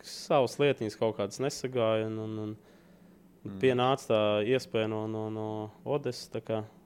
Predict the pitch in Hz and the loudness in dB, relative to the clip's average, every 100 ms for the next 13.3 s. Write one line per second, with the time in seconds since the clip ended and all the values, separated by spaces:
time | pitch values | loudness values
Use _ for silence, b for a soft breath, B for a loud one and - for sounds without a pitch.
0 | - 101 92 110 135 123 110 139 - 302 | -12 -10 -6 0 2 2 -2 -4 -4 0
1 | 285 226 233 - 160 139 123 135 135 156 | 2 4 2 4 6 6 6 4 2 2
2 | 135 117 139 135 120 104 113 120 - - | 0 0 0 0 0 -4 -4 -8 -10 -20
3 | B B B B B - 107 117 120 147 | B B B B B -6 -2 -2 0 2
4 | 135 165 160 113 95 92 87 95 95 101 | 4 4 4 4 2 2 0 -2 -4 0
5 | 98 98 90 175 196 196 220 226 269 202 | 0 2 2 6 8 8 6 8 6 6
6 | 156 - 170 160 147 139 139 135 127 B | 2 6 6 8 6 6 4 2 -2 B
7 | B 151 139 139 123 120 117 - - - | B -4 0 4 4 4 2 -2 -20 -16
8 | - 143 147 147 - 135 147 147 131 151 | -2 2 4 2 2 4 4 2 2 2
9 | 156 165 151 - 151 151 143 127 131 135 | 2 0 0 4 4 6 4 4 4 2
10 | 147 143 123 135 131 139 131 123 123 - | 2 0 -2 -4 -2 0 -2 -4 -8 -4
11 | 117 - 117 - 113 123 - - 135 131 | -6 -2 -4 -2 -6 -6 -14 0 4 6
12 | 120 117 - - - - - 135 135 127 | 4 2 -8 -20 -20 -8 0 0 4 2
13 | 123 120 117 | 2 2 2